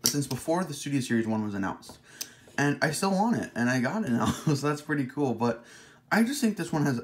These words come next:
it's superior to the Studio Series version, as my friend, or, you know, well, as J C, J C C C two two, J C C two two four said,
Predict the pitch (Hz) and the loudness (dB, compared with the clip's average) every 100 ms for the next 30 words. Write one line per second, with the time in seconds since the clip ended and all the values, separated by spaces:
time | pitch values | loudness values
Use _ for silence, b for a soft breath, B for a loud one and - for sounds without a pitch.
0 | 117 117 - - - 123 - 156 120 113 | -2 -4 -4 -6 -4 -6 -2 2 4 2
1 | 113 113 120 117 113 104 110 107 113 113 | 0 0 2 2 0 -4 -4 -2 -2 0
2 | 113 113 110 113 107 107 104 98 - 117 | 0 0 0 -2 -2 -4 -4 -6 0 0
3 | 113 117 95 - - - 113 117 117 107 | 2 0 0 -6 -14 -4 0 2 0 -2
4 | - 120 113 - - 107 123 117 113 - | -4 -2 -2 -6 -14 -6 0 0 -2 -2
5 | 113 - 110 107 107 B B B B 180 | -4 -2 -4 -4 -8 B B B B 0
6 | 156 139 - 110 131 127 123 120 120 117 | 2 0 -2 -2 0 0 -2 0 4 4
7 | - 127 117 110 - 104 98 131 107 113 | 2 -4 -2 -4 -2 -4 -4 -4 -4 -4
8 | 110 | -4